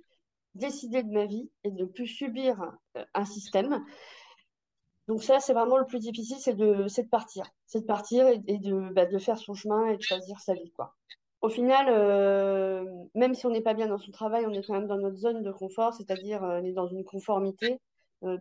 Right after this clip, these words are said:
pour la société. On est dans quelque chose qu'on connaît. C'est pour ça qu'on accepte, ben, euh, de souffrir parce qu'on se dit, bah, il y a plein de gens qui souffrent, alors, euh, ben,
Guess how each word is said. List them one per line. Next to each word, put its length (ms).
pour 120
la 80
société. 540
On 160
est 100
dans 140
quelque 260
chose 220
qu'on 160
connaît. 420
C'est 120
pour 140
ça 120
qu'on 180
accepte, 560
ben, 440
euh, 200
de 100
souffrir 420
parce 160
qu'on 160
se 60
dit, 80
bah, 140
il 60
y 40
a 60
plein 160
de 40
gens 140
qui 140
souffrent, 320
alors, 260
euh, 80
ben, 220